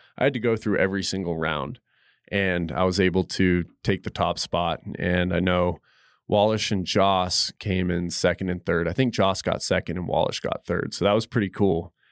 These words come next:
And then Simon brought us all over to his house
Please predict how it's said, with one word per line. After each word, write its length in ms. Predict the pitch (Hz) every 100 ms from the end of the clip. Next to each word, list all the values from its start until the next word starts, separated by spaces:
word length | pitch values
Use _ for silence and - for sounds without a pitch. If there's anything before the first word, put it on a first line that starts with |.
| _ _ -
And 180 | 95 98
then 440 | 98 95 92 90
Simon 600 | - 98 98 95 92 87 -
brought 240 | 92 95
us 160 | 90 104
all 160 | 98
over 180 | 95 95
to 160 | - 90
his 160 | 90
house 500 | - 98 95 92 -